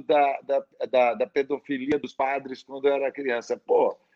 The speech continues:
tenho maior consideração pelos padres salesianos e tudo.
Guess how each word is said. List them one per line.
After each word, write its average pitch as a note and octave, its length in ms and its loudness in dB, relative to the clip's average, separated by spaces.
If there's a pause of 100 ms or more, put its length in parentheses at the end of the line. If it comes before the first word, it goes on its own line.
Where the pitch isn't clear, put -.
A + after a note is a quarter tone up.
(280)
tenho E3 180 0
maior E3 380 4
consideração C#3+ 800 -2
pelos B2 260 -6
padres B2+ 340 -2
salesianos G#2 840 -6
e F#2 80 -4
tudo. G#2 480 -8